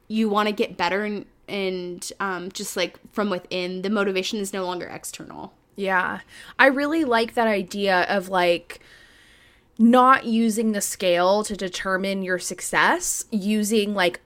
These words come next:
Speaker 2: actual physical proof. Like, whether it's, like, you know, last week I could do ten push-ups, this week I did twenty. Like,
Speaker 1: Yeah.
Speaker 2: finding other ways to show yourself that you are improving, that you are growing, that you are in the right direction.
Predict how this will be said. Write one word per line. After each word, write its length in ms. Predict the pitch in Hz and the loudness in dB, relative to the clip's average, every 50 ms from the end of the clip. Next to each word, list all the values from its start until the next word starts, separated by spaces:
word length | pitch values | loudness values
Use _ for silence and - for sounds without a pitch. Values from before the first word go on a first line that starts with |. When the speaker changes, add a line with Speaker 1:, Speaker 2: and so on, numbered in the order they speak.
| _ - | _ 2
Speaker 2:
actual 640 | 175 185 180 - - - - 233 214 202 202 196 190 | 4 4 2 2 -2 -4 -4 -2 0 2 2 0 0
physical 1300 | 190 - - - 220 196 180 180 208 196 196 - - 202 196 196 190 185 185 185 185 175 175 - - - _ _ - - - _ _ _ _ _ _ _ _ _ _ _ - | -2 -6 -4 -2 0 0 2 2 0 -2 -2 -4 -2 2 4 4 6 6 6 6 6 6 4 2 0 -6 _ _ -20 -20 -20 _ _ _ _ _ _ _ _ _ _ _ -16
proof. 800 | - - - 214 208 208 196 226 262 349 359 - - - - - - - - _ _ _ | -14 -8 -4 -2 0 2 2 0 0 -2 -4 -6 -10 -16 -16 -18 -20 -20 -20 _ _ _
Like, 200 | - 220 202 196 | 2 2 2 2
whether 340 | 208 214 220 214 208 214 208 | 4 4 4 4 4 2 0
it's, 200 | 208 196 - - | 0 -2 -4 -4
like, 200 | 233 202 220 202 | -2 -2 -2 0
you 80 | 226 226 | -2 -2
know, 120 | 214 208 | -2 -2
last 440 | 196 190 202 196 196 214 220 - - | -2 6 10 12 12 12 10 6 0
week 140 | 262 247 - - | -2 -2 0 2
I 100 | 202 208 | 0 2
could 140 | 190 - 214 | 2 0 -2
do 160 | 185 208 208 | -2 -4 -6
ten 300 | 190 - - 214 208 208 | -6 -2 0 0 0 0
push-ups, 480 | 208 - 202 180 - - 190 - - - - 190 | -2 -4 -4 -4 0 0 0 0 0 -2 -4 0
this 240 | - 262 277 - - | 0 0 0 0 -2
week 160 | 262 226 - | -2 0 0
I 60 | 202 | 0
did 220 | 196 196 180 180 - | 0 0 -2 -4 -6
twenty. 600 | - - - 226 220 208 190 - - - - 220 - - - 220 | -8 -2 2 4 4 4 2 -2 -8 -14 -16 -18 -18 -18 0 4
Like, 160 | 247 226 214 | 6 6 6
Speaker 1:
Yeah. 140 | 208 208 208 | 4 2 6
Speaker 2:
finding 440 | - 226 240 262 269 294 302 311 311 - _ - | 6 8 8 6 4 0 -2 -2 -4 -2 _ 4
other 380 | 214 233 233 247 247 247 240 | 6 8 10 8 8 8 4
ways 640 | 226 202 214 196 190 185 190 208 233 254 269 - - | 2 2 4 4 4 4 6 6 6 4 2 -2 -4
to 420 | - - - - 262 240 220 220 208 | -6 -8 -6 -2 0 0 0 0 -2
show 440 | 208 - - - 214 190 196 190 196 | -4 -4 -2 0 2 2 2 2 0
yourself 800 | 233 214 196 196 226 226 - - 185 170 175 180 226 254 - - | -2 -2 -2 -4 -4 -4 -2 0 2 2 4 4 2 2 0 0
that 140 | 233 220 - | -2 -2 -2
you 280 | - 190 208 214 202 | -2 0 0 0 2
are 280 | - 165 175 165 156 175 | 4 4 4 6 6 4
improving, 720 | 196 208 214 - 233 226 226 226 233 247 247 247 254 233 | 2 0 0 0 0 0 2 4 4 4 4 4 2 2
that 160 | 190 170 - | 2 2 2
you 180 | - 180 180 - | 2 0 -2 0
are 220 | - 151 156 165 | 2 2 2 2
growing, 500 | 185 185 214 208 208 208 220 226 240 254 | 0 0 -2 -2 0 0 0 0 2 2
that 140 | 254 208 - | 0 -2 -4
you 100 | - 180 | -2 0
are 160 | - 175 175 | 2 2 2
in 80 | 175 190 | 2 0
the 80 | 202 | -2
right 180 | 214 226 226 220 | -2 -2 -2 0
direction. 500 | - 262 277 262 - - 339 349 359 359 | 0 0 0 0 -2 -2 -2 0 0 -2